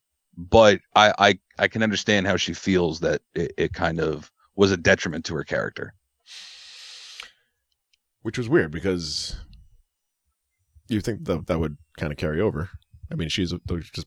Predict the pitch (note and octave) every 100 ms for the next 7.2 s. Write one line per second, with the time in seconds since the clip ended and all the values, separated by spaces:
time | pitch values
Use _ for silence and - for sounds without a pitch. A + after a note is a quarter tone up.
0 | _ G2 F2 F#2 E2+ - - F#2 E2+ D#2+
1 | F2 F2+ F2 D2+ - - - - - -
2 | - D#3+ - B2 - A#2+ G#2+ G#2 F#2 F#2
3 | E2+ G#2+ F#2+ F#2+ A2 C3+ A#2 A#2 G#2+ G#2
4 | - - A2+ - - - - _ _ -
5 | G#2 - G#2 - B2+ G#2 A2 A2+ E2+ E2+
6 | E2+ F2 E2+ E2 D#2+ E2 E2 - G#2+ C#2
7 | A1